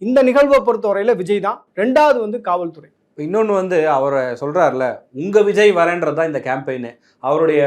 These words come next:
Speaker 2: ஒரு பாப்புலரான ஸ்டேட்மெண்ட் இருக்குல்ல, "உங்க அண்ணன், உங்க தம்பி, உங்க விஜய், உங்க மகன்" அப்படின்லாம் சொன்னார்ல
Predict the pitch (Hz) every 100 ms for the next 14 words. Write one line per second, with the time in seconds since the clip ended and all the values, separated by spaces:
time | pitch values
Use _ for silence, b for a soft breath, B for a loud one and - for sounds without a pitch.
0 | 139 135 175 202 208 196 190 175 180 175
1 | 147 123 123 127 120 139 165 175 165 160
2 | 156 151 135 156 165 151 151 156 151 -
3 | B - 156 175 165 165 160 156 151 -
4 | _ 139 165 175 165 156 160 131 135 147
5 | 151 135 139 131 110